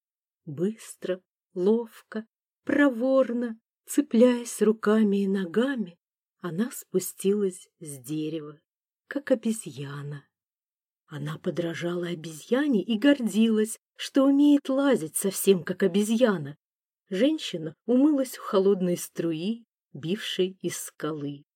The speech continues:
и свежая, радостная, как обрызганный росою ландыш, побежала, срывая по дороге цветы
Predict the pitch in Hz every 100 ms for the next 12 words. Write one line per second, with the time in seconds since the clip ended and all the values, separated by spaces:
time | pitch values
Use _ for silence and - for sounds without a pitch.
0 | _ _ _ 143 - - 143 190 262 240
1 | 226 214 202 _ _ _ - 135 185 233
2 | 220 214 - 190 185 190 - _ _ -
3 | 247 269 233 320 311 254 262 247 254 240
4 | 226 - 240 233 220 185 180 175 151 156
5 | - - - _ 156 143 139 120 175 254
6 | 240 226 _ _ _ _ - 147 143 147
7 | 151 143 147 135 135 147 220 220 214 -
8 | - 165 180 - 147 156 160